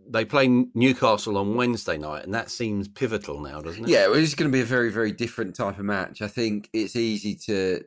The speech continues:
Speaker 2: to sort of think that when, when you see Chelsea having seventy-four percent of possession. I think <laughs> a lot of teams might, might have looked like they were struggling to score, score goals against that type of opponent. Grealish will come to the fore in matches where Villa have a more even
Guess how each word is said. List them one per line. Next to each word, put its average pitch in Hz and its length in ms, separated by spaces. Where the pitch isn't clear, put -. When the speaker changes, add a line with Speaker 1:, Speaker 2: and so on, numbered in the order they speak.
Speaker 2:
to 101 100
sort - 540
of 87 100
think - 560
that 87 280
when, 98 380
when 98 200
you 98 100
see 104 180
Chelsea 101 380
having 92 340
seventy-four 101 600
percent 95 280
of 85 80
possession. 107 500
I 101 80
think 113 460
<laughs> - 140
a - 60
lot 110 140
of 95 80
teams 101 280
might, 101 300
might 101 220
have 90 240
looked 95 260
like 92 120
they 95 80
were 92 60
struggling 92 440
to - 100
score, 92 520
score 92 320
goals 90 480
against 95 320
that 92 200
type 98 240
of 90 120
opponent. 92 680
Grealish 147 360
will 127 80
come 120 200
to 110 120
the 104 80
fore 104 460
in 101 120
matches 92 400
where 104 120
Villa 98 240
have 95 220
a 92 60
more 92 460
even 87 480